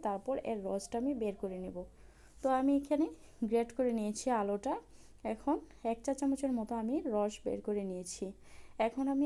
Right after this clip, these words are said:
এর মধ্যে মিক্স করে নেব দুই থেকে তিন ফোঁটার মতো লেবুর রস। আলুর রস আমাদের স্কিনের দাগের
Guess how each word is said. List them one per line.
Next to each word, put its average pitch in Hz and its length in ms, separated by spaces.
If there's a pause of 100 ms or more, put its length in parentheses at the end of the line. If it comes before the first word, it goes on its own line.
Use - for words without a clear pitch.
(120)
এর 226 120
মধ্যে 214 200 (100)
মিক্স 208 200 (100)
করে 208 240
নেব 185 140 (460)
দুই 262 200
থেকে 294 200 (100)
তিন 254 180
ফোঁটার 247 320
মতো 226 180 (180)
লেবুর 196 340
রস। - 180 (600)
আলুর 285 320
রস 233 240
আমাদের 233 380 (640)
স্কিনের 240 400 (100)
দাগের 202 320